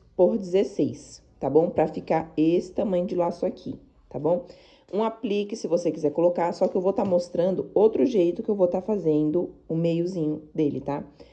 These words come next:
Eu vou tá usando um pedacinho aqui que eu não medi, mas eu vou medir aqui agora pra vocês, tá? É,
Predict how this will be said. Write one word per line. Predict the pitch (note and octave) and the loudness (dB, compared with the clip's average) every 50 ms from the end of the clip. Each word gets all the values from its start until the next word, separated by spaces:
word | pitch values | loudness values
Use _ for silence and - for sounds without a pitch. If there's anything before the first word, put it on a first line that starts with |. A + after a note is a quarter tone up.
| - - _ _ | -20 -20 _ _
Eu | - C#3 | -6 -2
vou | D3+ F3 F3 | 0 0 0
tá | F3+ F#3 F3+ | 2 2 2
usando | F3 F#3 G3 F3+ F3 F3+ | 2 2 2 0 -2 -2
um | F3+ G#3 | -4 -6
pedacinho | - G#3+ G3 F#3+ G3+ - - - - - F3 F3 F3 | -4 -4 -2 -2 -2 -4 -6 -8 -8 -6 -2 -2 -2
aqui | F3 F3 G3 G3 | -2 -2 -8 -8
que | - | -6
eu | A3 | -6
não | G#3+ A#3 A#3 A#3+ | -4 -4 -4 -4
medi, | A#3 A3+ A3 G3+ G3 G#3 | -4 -4 -6 -6 -6 -6
mas | A3+ A#3 A#3 A3+ | -6 -6 -6 -8
eu | G#3+ G3+ | -8 -8
vou | G#3 G#3 | -8 -10
medir | G#3 G#3 G3 F3+ | -8 -6 -6 -8
aqui | F3+ - - D3+ | -8 -8 -14 -12
agora | - D3+ C#3+ - | -8 -8 -8 -8
pra | - - - E3+ F#3 F#3+ | -10 -14 -14 -14 -12 -12
vocês, | F#3+ G3+ G3+ - - - - - | -12 -12 -14 -16 -20 -20 -20 -18
tá? | _ G3 F#3 - - _ _ _ _ _ _ _ _ _ _ _ _ _ _ _ _ _ | _ -14 -14 -14 -18 _ _ _ _ _ _ _ _ _ _ _ _ _ _ _ _ _
É, | C#3 C#3+ D3 C#3+ C#3+ C#3+ C#3 C#3 | -18 -16 -16 -16 -16 -16 -16 -16